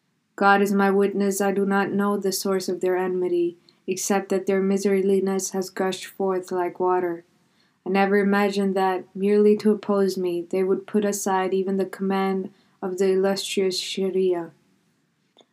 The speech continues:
I opposed them for God's sake when they began to play with the faith and,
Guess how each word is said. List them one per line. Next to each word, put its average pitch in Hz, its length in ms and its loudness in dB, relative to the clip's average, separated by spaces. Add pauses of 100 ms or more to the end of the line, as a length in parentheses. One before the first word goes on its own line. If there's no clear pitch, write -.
(120)
I 202 160 2
opposed 196 420 2
them 196 220 2
for 196 160 -2
God's 196 400 2
sake 196 400 2 (160)
when 196 220 -2
they 196 100 4
began 190 420 0
to - 100 -8
play 185 520 -2 (120)
with 185 140 -4
the 185 120 -2
faith 202 440 0 (240)
and, 190 320 -2